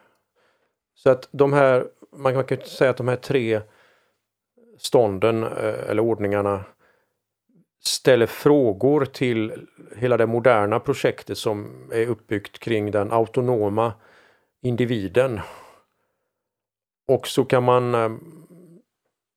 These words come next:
fråga sig om, eh, de alternativ som ges till den här kristna, är de bättre? Och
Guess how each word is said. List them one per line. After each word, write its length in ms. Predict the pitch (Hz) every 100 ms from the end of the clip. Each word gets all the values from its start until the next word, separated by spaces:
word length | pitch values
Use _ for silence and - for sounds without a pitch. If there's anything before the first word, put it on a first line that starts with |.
| _ _ _ _ -
fråga 300 | 143 127 113
sig 420 | - 135 131 120
om, 440 | 127 120 113 110
eh, 360 | 110 107 101 101 - _ _ _ _ _ _ _ _
de 320 | _ 127 123 120
alternativ 640 | 113 120 117 - 143 143
som 240 | 127 139
ges 240 | 131 110 -
till 120 | 120
den 120 | 113
här 100 | 113
kristna, 540 | 101 117 120 - 98 90 _ _ _ _ _ _ _ _ _ _ _ _ _ _ _ _ _ _ _ _ _ _ _ _ _
är 160 | 123 117
de 160 | 113
bättre? 480 | 113 92 - 110 107 - - - _ _ _ _ _ _ _ _ _ _ _ _ _ _ _
Och 280 | 113 - -